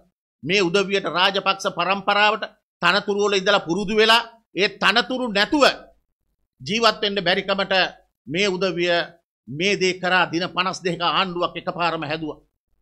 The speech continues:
ඒ හදනකොට ඔය වගේ දැනටත් ඔය, අ, දේශපාලනේ පොහොට්ටුවේ කතා කරන ඇමති මැතිවරු මේ උදවිය මේ කතන්දරේම තමයි කිව්වේ, "නෑ මේක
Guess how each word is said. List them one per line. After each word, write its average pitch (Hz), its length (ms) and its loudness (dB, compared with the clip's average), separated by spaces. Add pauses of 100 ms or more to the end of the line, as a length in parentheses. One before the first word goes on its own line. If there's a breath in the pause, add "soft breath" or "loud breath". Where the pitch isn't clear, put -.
(220)
ඒ 240 120 6
හදනකොට 277 520 2
ඔය 233 240 4
වගේ 277 400 4
දැනටත් 269 500 2
ඔය, 269 120 8 (720)
අ, 120 60 -8 (140)
දේශපාලනේ 262 1000 4 (340)
පොහොට්ටුවේ 262 640 4
කතා 262 420 2
කරන 254 300 0
ඇමති 240 560 0
මැතිවරු 240 500 4 (1080)
මේ 233 160 6
උදවිය 269 420 6
මේ 240 220 4
කතන්දරේම 269 580 2
තමයි 254 320 2
කිව්වේ, 247 240 0
"නෑ 240 220 4
මේක 233 220 0